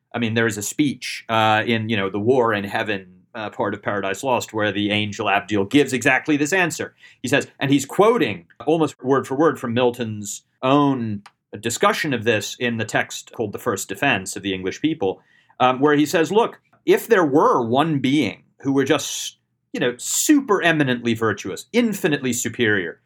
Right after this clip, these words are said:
to other beings, then of course it would be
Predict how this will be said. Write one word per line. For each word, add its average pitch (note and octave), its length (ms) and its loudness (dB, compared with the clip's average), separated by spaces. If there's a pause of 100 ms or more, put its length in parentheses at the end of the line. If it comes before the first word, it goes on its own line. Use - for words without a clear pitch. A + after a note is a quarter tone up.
to C3 220 2
other B2+ 260 4
beings, G2+ 600 -2 (320)
then F3+ 640 2
of F#3 140 0
course C4+ 280 2
it D#3+ 120 -4
would C#3+ 200 0
be C#3 440 0